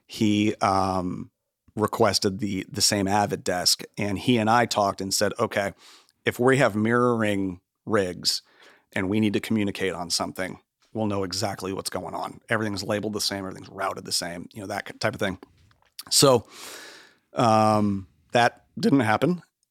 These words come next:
and got a, you know, the Yamaha desk, and it wound up being fine. But my assistant, his name was Nick, was second to none.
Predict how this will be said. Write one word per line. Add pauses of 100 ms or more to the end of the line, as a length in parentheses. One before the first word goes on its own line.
and
got
a,
you
know,
the
Yamaha
desk,
and
it
wound
up
being
fine. (360)
But
my
assistant,
his
name
was
Nick, (420)
was (220)
second
to
none.